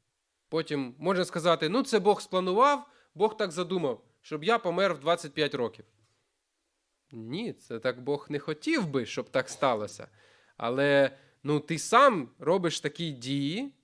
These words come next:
для того, щоб, щоб це пришвидшити, щоб це сталося. У Бога є план для тебе, но в той ж самий час Бог дає, ну, вибір. Бог дає можливість, ну, людині самій вибір-, обирати.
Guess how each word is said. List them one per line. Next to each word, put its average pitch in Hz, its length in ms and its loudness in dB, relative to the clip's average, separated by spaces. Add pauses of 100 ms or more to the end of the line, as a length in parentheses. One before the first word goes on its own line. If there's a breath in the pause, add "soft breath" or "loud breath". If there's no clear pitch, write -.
(140)
для 143 100 -2
того, 269 240 0
щоб, 247 300 -4
щоб 247 220 -4 (300)
це 294 200 -6
пришвидшити, 285 800 -8 (180)
щоб - 220 -18
це 180 160 -6
сталося. 180 520 -4 (680)
У 131 60 -10
Бога 202 300 4
є 220 260 0
план 202 340 2
для 156 140 0
тебе, 139 320 0
но 131 120 -4
в - 80 -10
той 208 140 -2
ж - 80 -6
самий 190 240 -2
час 233 260 -2
Бог 170 240 -6
дає, 190 340 -2 (540 soft breath)
ну, 220 160 2
вибір. 202 520 0 (600)
Бог 220 240 0
дає 226 460 2 (280)
можливість, 220 960 0
ну, 202 260 -2 (1400)
людині 185 400 -2
самій 233 400 -6
вибір-, 123 360 -8
обирати. 123 480 -6